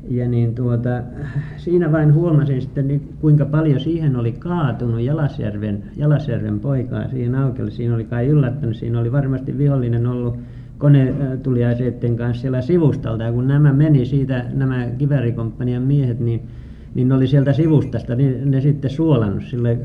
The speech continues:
kannikolle. Että minä vain noin, kun siitä, menimme siitä ylitte, niin siinä oli niin paljon kaatuneita miehiä ja niiden repuus näkyy Jalasjärvi.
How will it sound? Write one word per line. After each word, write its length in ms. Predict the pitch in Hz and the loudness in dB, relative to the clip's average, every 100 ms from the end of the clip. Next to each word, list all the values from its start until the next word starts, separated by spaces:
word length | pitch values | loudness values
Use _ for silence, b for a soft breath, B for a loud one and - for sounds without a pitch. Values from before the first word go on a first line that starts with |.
| - | -8
kannikolle. 680 | - 156 131 101 92 92 95 | -2 2 4 2 -4 -8 -8
Että 220 | 104 - 120 | -8 -4 -2
minä 320 | 139 143 131 | 0 0 2
vain 200 | 139 139 | 2 4
noin, 180 | 143 131 | 2 2
kun 300 | 131 123 135 | -2 -4 -8
siitä, 360 | 143 135 135 - - B B B B 151 | -2 -2 -2 -4 -12 B B B B 0
menimme 380 | 156 147 131 120 | 4 6 4 0
siitä 240 | 120 120 | -2 0
ylitte, 420 | 143 151 - 131 | 2 2 -2 -4
niin 200 | 120 120 | -2 -2
siinä 180 | 131 131 | -2 -2
oli 140 | 123 | -2
niin 220 | 131 160 143 | 0 0 0
paljon 260 | 120 117 | 0 -4
kaatuneita 600 | - 156 135 123 117 107 | -2 0 0 0 -2 -2
miehiä 420 | 123 147 135 127 | 0 0 0 0
ja 140 | 113 117 B B B 139 | -2 -4 B B B -2
niiden 320 | 135 127 131 | 0 0 -2
repuus 420 | 175 160 127 117 | -2 0 0 0
näkyy 320 | 120 120 123 | -4 -4 -4
Jalasjärvi. 1120 | 123 165 139 117 120 127 147 131 110 98 98 | 0 0 0 -2 -2 2 2 2 -2 -4 -8